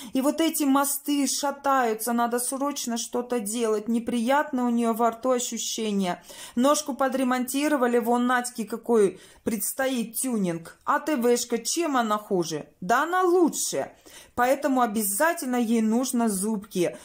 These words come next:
А то, видите, она их уже обломала. И о зрителей, и о Надю. Сколько ей приходится грызть людей.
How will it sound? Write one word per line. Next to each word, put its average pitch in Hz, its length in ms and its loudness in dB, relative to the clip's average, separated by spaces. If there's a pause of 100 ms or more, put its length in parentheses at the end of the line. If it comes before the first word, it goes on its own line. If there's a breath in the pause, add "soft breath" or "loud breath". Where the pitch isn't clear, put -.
А 196 120 0
то, 254 120 -2
видите, 240 460 -2
она 220 200 2
их 247 100 0
уже 233 260 2
обломала. 214 720 4
И 247 180 0
о 247 140 4
зрителей, 190 800 -4 (160 loud breath)
и 240 140 2
о 254 140 4
Надю. 196 680 0 (800)
Сколько 311 520 -2
ей 226 280 2
приходится 233 680 -2
грызть 196 440 -2
людей. 170 600 -2